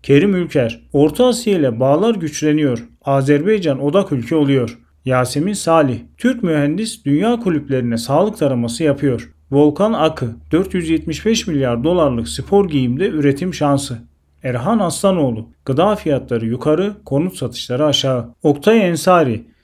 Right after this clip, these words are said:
sanayici Güldoğlu'ndan yerli ve milli tank üretecek şirket önerisi. Abdullah Tolu, K D V iadesinde kefalet senedi belirsizliği devam ediyor.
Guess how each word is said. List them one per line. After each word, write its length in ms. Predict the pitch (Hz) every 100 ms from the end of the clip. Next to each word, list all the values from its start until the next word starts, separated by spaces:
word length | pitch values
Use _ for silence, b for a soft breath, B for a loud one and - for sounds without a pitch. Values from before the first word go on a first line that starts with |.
| -
sanayici 600 | - 151 185 208 220 202
Güldoğlu'ndan 760 | 151 147 214 247 190 143 165
yerli 460 | 202 147 139 185 233
ve 80 | 160
milli 400 | 139 151 185 -
tank 320 | 170 220 170
üretecek 460 | 147 135 117 117
şirket 440 | - 143 135 196 160
önerisi. 520 | 143 135 123 - 113 _ _ _ _ _ -
Abdullah 580 | 139 139 139 190 190
Tolu, 400 | - 160 131 - - -
K 260 | 127 131
D 200 | 147 165
V 100 | 233
iadesinde 680 | 247 175 143 127 - 147 208
kefalet 540 | 214 139 139 151 214 -
senedi 380 | 147 127 117
belirsizliği 680 | 139 190 151 - 135 156 185
devam 340 | 139 139 139
ediyor. 380 | 123 113 110 -